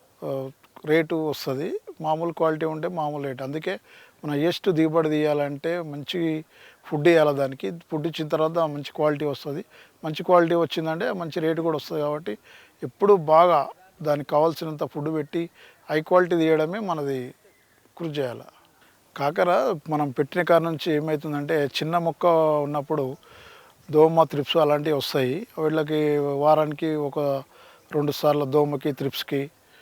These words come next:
దానికి వచ్చేసి మధ్యలో మళ్ళీ న్యూట్రిషన్ అలాంటివి కొట్టుకుంటా పైకి వచ్చిన తర్వాత మళ్ళా ఈ నానో గోల్డ్ కానీ కింద రూట్కి డెవలప్మెంట్కి ఇది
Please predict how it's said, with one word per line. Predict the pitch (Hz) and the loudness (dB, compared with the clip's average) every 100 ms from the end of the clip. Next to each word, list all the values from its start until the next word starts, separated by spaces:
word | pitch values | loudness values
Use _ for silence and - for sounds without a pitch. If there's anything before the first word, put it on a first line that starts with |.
| _ _ _ - | _ _ _ -8
దానికి | 147 143 143 | -4 -2 -2
వచ్చేసి | - 156 - | 0 -2 -2
మధ్యలో | 156 143 160 160 | -2 0 2 2
మళ్ళీ | 151 151 | 2 2
న్యూట్రిషన్ | 147 147 147 147 156 143 139 135 _ _ _ _ - | 2 0 -2 -4 -2 -2 -4 -8 _ _ _ _ -6
అలాంటివి | 147 147 143 156 | 0 2 2 0
కొట్టుకుంటా | 147 135 - 147 165 160 147 139 - | -2 -2 -6 -2 0 0 0 -4 -4
పైకి | 147 147 165 | -4 -2 -2
వచ్చిన | 147 156 | -2 -2
తర్వాత | 143 143 143 143 196 | -2 0 -2 -2 -2
మళ్ళా | 170 143 139 127 120 _ - - _ _ | -2 -2 -2 -2 -6 _ -20 -20 _ _
ఈ | 147 143 | -2 0
నానో | 139 143 147 147 | 0 2 2 0
గోల్డ్ | 139 143 139 | 0 2 2
కానీ | 139 135 143 135 | 0 -2 -4 -6
కింద | - 143 | -4 0
రూట్కి | 147 143 151 - 160 | 2 2 0 -2 -4
డెవలప్మెంట్కి | 139 143 147 143 143 135 127 135 135 _ - - _ _ _ - | 0 4 4 2 -2 -6 -4 -6 -6 _ -20 -20 _ _ _ -4
ఇది | 139 | 0